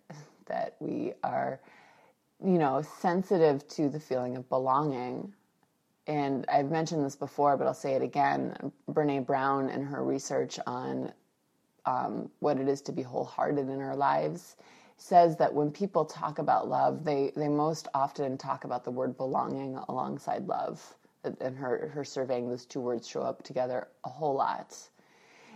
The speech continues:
And so it's, it's natural that when we get into group environments that we'll wanna belong. And, and I, I, <laughs> like, showed up, like, first day of school, like, "Wh-, who's gonna like me?"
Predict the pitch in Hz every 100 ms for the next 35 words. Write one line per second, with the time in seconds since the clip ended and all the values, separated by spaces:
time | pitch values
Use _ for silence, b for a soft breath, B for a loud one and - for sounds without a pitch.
0 | B _ 190 185 208 196 185 - - 180
1 | 202 170 202 - 180 156 143 139 143 143
2 | 135 135 135 147 135 123 139 131 117 131
3 | 139 143 - - 131 131 135 - _ _
4 | _ 139 143 139 135 147 170 127 127 131
5 | 127 131 135 143 131 - - - 131 175
6 | 185 202 - - - _ B B B -
7 | - 233 190 190 208 170 175 165 - 196
8 | 220 226 226 226 196 220 - - 202 196
9 | 185 185 - - - - 247 226 285 254
10 | 247 220 208 208 220 233 214 233